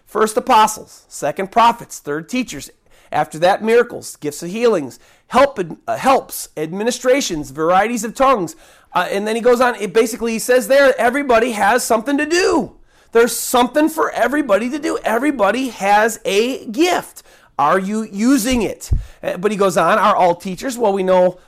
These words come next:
uh, no. "Are all apostles?" No. "Are all teachers?" No. "Are all workers of miracles?" Well, we know not everybody can do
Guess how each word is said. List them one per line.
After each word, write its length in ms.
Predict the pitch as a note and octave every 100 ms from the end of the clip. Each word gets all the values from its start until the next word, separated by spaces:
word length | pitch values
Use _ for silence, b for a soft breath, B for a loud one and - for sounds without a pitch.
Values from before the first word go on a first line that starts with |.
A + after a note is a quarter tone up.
| b
uh, 100 | E3+
no. 540 | F#3 E3+ A#2+ F3 D4+ b b
"Are 120 | D#3+
all 200 | E3+ F#3
apostles?" 600 | E3+ F3+ D#3+ G#3 E4 C4
No. 300 | F3+ E3 E3
"Are 140 | G#3+ D#3+
all 160 | D3+
teachers?" 500 | D#3 F#3+ - B3+ G#3
No. 180 | F3+ F3
"Are 120 | G#3+
all 140 | F3 D3
workers 340 | E3+ E3 E3+
of 80 | D3
miracles?" 400 | D3 F3 B3+ B3+
Well, 100 | G3
we 140 | E3+
know 180 | F#3+ F3+
not 200 | F3+ F#3+
everybody 400 | E3 A3+ G3+ F3+
can 140 | F3+
do 120 | G3+